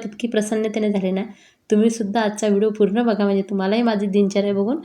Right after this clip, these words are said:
तुमचंही मन थोडंसं प्रसन्न होईल आणि दिवस चांगला जाईल. आज होता गुरुवार. गुरुवारी सकाळी सडा रांगोळी झाल्यानंतर,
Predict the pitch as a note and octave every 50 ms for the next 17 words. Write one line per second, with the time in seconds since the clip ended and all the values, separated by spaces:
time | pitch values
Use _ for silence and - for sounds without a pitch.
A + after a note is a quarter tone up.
0 | - - - _ _ _ G#3+ G#3 G3+ G#3 C4 C#4+ D4+ D4 D4+ D4+ C#4 C#4+ - A#3+
1 | A3 A#3 A3 A3 - A#3+ A#3 D4 D4+ - - B3 B3 B3 B3 B3 B3 A#3+ A3 G#3+
2 | G#3+ G#3 F#3+ G3+ G3+ G#3+ G#3 - G#3 G3 G3 G3 G3+ G3 G#3 B3+ D#4+ - - -
3 | A3 A3 G#3+ G#3+ G#3 G#3 G#3+ A3+ G#3 G3 G3+ G3+ G#3 G#3 A3+ G#3+ - - - -
4 | - - - _ - - G3 A3 A3+ A3+ A#3+ B3 C4 B3 B3 A#3+ A#3 A3+ A3 A3
5 | A3 - A3 G#3+ A3+ A#3 A#3 A#3 A3+ A3 A3 A3 G#3+ A3 A3+ - - - - -
6 | _ _ _ _ _ _ _ _ _ _ _ _ _ _ _ _ - A3+ F#3+ F#3+
7 | G#3 A3 G#3+ A3 A3 A#3+ B3 B3 A#3 A3 G#3